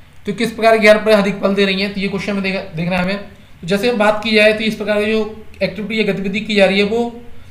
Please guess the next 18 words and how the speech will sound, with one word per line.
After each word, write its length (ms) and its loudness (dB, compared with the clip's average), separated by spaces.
क्या 140 6
कि 180 -4
यहाँ 180 0
पे 240 -2
संकल्पनात्मक 920 -2
ज्ञान 240 2
और 160 -2
समस्या 360 -2
समाधान 300 2
पर 120 0
ज़्यादा 260 2
बल 160 2
दे 140 4
रही 200 -2
हैं 340 -4
और 200 4
प्रक्रमणशील 720 -2
ज्ञान 200 0